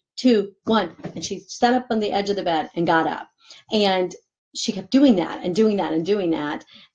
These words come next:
And, uh, it, it yielded a lot of success for her. And then she started applying it to different areas of life. And then, oh, I,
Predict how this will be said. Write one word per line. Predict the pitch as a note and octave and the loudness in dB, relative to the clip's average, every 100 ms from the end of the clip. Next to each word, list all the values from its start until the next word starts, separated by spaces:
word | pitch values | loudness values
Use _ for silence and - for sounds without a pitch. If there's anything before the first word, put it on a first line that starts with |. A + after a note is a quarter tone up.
| G#3+ | -4
And, | F#3+ F3+ F3+ F#3+ - | 0 0 0 -4 -2
uh, | F3 D#3+ G#3+ | 0 0 0
it, | G3+ - - B3+ | -4 -6 -16 -6
it | A3+ A3 | -2 2
yielded | G3+ G3+ G3 | 4 4 4
a | |
lot | F#3+ E3+ | 6 4
of | E3 | 2
success | - - C#4 C#4+ | -4 2 2 2
for | G#3 | 0
her. | F#3+ E3+ E3 F#3+ | 2 2 2 0
And | F#3 G3 | -2 0
then | G#3 | 0
she | G#3+ A3+ | 0 -4
started | G#3+ G#3+ G3 F#3+ F#3 E3+ - _ | -2 0 2 2 0 -4 -14 _
applying | F#3 G#3 G3 F#3+ | -8 -2 0 0
it | - - | -4 -6
to | |
different | F#3 G3+ G3 F#3 | -2 -2 -2 -6
areas | G#3 B3 A3+ G3 | 2 4 6 4
of | F3+ D#3+ | 0 0
life. | G3+ G3 D#3+ E3+ - _ _ - - - - | 2 4 4 2 -2 _ _ -20 -20 -14 -2
And | G3+ F#3+ F#3 G3+ - | 0 0 -2 -6 -10
then, | G3 B3 C4+ A3+ G#3+ A#3+ B3 _ _ _ _ _ _ _ - | 0 2 4 2 2 2 0 _ _ _ _ _ _ _ -12
oh, | - A3+ G3+ | 0 4 4
I, | F3 | 2